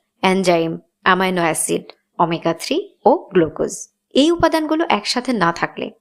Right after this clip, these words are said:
শরীর আমাদের না বলেই কষ্ট পায়, দুর্বল হয়। তাই চলুন নিজের খাবারের প্লেট করি একটু বেশি স্বাস্থ্যকর, একটু বেশি ভারসাম্যপূর্ণ।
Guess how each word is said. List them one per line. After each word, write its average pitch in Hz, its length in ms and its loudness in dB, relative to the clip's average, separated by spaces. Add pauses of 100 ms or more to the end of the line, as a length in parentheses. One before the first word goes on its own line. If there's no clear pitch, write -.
(280)
শরীর 233 380 2
আমাদের 262 320 0
না 180 260 -2
বলেই 202 320 -2
কষ্ট - 300 -4
পায়, - 240 -6 (260)
দুর্বল 185 380 2
হয়। 160 220 -4 (380)
তাই 226 140 4
চলুন 220 380 0
নিজের 208 480 2
খাবারের 190 480 0
প্লেট 170 320 2
করি 170 260 0 (140)
একটু 214 240 0
বেশি 170 320 2
স্বাস্থ্যকর, 247 520 -2 (400)
একটু 226 200 0
বেশি 170 320 0
ভারসাম্যপূর্ণ। 156 760 -2